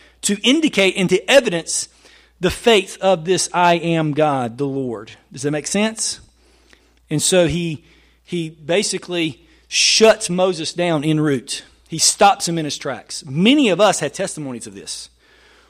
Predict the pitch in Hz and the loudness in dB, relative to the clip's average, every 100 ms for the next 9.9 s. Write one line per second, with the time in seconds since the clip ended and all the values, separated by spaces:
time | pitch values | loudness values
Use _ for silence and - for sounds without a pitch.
0 | _ - 160 170 196 240 208 175 - 160 | _ -6 -2 0 0 0 -2 -6 -8 -8
1 | - 214 156 151 170 175 151 151 160 160 | -4 -2 -2 -4 -4 -4 -2 2 2 2
2 | - 143 131 151 - 156 143 117 117 - | -2 -4 -2 -4 -4 -6 -6 -8 -10 -12
3 | - - - 147 143 147 131 147 160 151 | -20 -20 -6 -4 0 0 0 -2 -4 -8
4 | - 156 - 160 131 165 160 151 156 156 | -8 -8 -8 -8 -6 -8 -6 -6 -6 -8
5 | - - - 156 202 180 170 165 214 247 | -12 -16 -6 -2 -2 -2 -8 -4 0 2
6 | 233 208 196 196 185 160 156 175 214 - | 2 0 2 2 0 -6 -4 0 -2 -2
7 | 220 - 185 185 - 123 117 101 101 - | -8 -8 -8 -8 -8 -10 -10 -12 -12 -12
8 | - - _ _ _ _ - 196 - 285 | -12 -14 _ _ _ _ -4 -4 0 2
9 | 156 202 175 139 - 120 160 101 | 4 2 2 -6 -8 -6 -8 -10